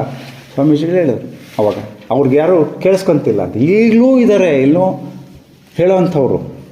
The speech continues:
ಶಿಕ್ಷಕರಲ್ಲಿ ಇದ್ದಾರೆ ಎಷ್ಟೋ ಜನ. ಎಷ್ಟು ಜನ, system has to change. ಪೋಷಕರಿದ್ದಾರೆ ಸೆನ್ಸಿಬಲ್ ಆಗಿರೋಂಥವ್ರು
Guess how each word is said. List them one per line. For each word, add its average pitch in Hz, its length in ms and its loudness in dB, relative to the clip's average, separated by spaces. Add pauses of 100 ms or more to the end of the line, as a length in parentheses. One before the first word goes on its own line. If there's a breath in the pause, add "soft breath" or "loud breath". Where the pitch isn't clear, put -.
(120)
ಶಿಕ್ಷಕರಲ್ಲಿ 196 720 0
ಇದ್ದಾರೆ 147 220 0
ಎಷ್ಟೋ 120 220 -2
ಜನ. 101 180 -4 (120)
ಎಷ್ಟು 113 220 -4
ಜನ, 143 160 2 (600 loud breath)
system 151 340 2
has 135 160 -2
to - 120 -4
change. 139 300 2 (1900)
ಪೋಷಕರಿದ್ದಾರೆ 175 960 0
ಸೆನ್ಸಿಬಲ್ 131 440 0
ಆಗಿರೋಂಥವ್ರು 104 840 -4